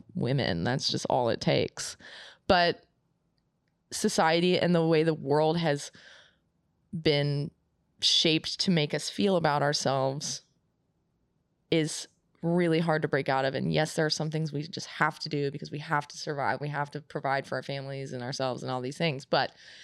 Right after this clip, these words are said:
there are ways. There's always a way to do what makes you happy, do things that make you happy, find the people, because the more that you are true to what feels right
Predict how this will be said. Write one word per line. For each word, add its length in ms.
there 360
are 360
ways. 460
There's 220
always 320
a 60
way 400
to 400
do 420
what 160
makes 320
you 80
happy, 500
do 140
things 300
that 100
make 160
you 80
happy, 280
find 300
the 40
people, 520
because 280
the 100
more 280
that 140
you 100
are 80
true 300
to 500
what 180
feels 340
right 460